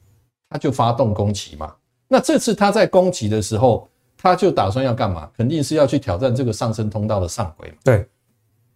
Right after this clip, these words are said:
Speaker 1: 有，有一就有二，有二就有三嘛。哦，那这个位置上，如果再让它上去，它一定就是要怎样？现在人家是价涨量增嘛，然后呢，打回的时候是量缩嘛，有没有？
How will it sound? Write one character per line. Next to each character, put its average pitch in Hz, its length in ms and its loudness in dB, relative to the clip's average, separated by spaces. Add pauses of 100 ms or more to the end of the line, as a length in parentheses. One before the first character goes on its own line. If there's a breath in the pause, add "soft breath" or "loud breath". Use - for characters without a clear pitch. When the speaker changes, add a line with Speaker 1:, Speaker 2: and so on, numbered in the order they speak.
(480)
Speaker 1:
有， 185 240 2
有 160 160 8
一 240 140 6
就 240 120 4
有 165 140 8
二， 202 160 8
有 127 180 6
二 208 100 6
就 170 180 6
有 123 60 6
三 131 200 4
嘛。 107 260 2
哦， 117 200 4
那 233 80 2
这 233 140 4
个 190 60 8
位 214 120 6
置 196 140 4
上， 202 180 4
如 156 160 2
果 165 80 4
再 196 160 6
让 180 120 4
它 180 100 2
上 175 180 -2
去， 156 120 0
它 170 180 0
一 143 80 4
定 165 160 0
就 160 140 2
是 160 120 0
要 156 140 6
怎 98 120 -2
样？ 110 240 0 (280)
现 247 200 2
在 208 160 6
人 151 120 2
家 196 120 4
是 196 120 0
价 170 260 4
涨 120 280 -2
量 147 240 4
增 117 240 4
嘛， 98 260 0
然 117 140 2
后 202 120 6
呢， 165 240 4 (300)
打 120 160 0
回 139 160 4
的 175 100 6
时 135 120 4
候 160 80 6
是 160 120 2
量 147 240 4
缩 110 240 0
嘛， 95 200 -2
有 120 80 0
没 196 60 4
有？ 127 140 2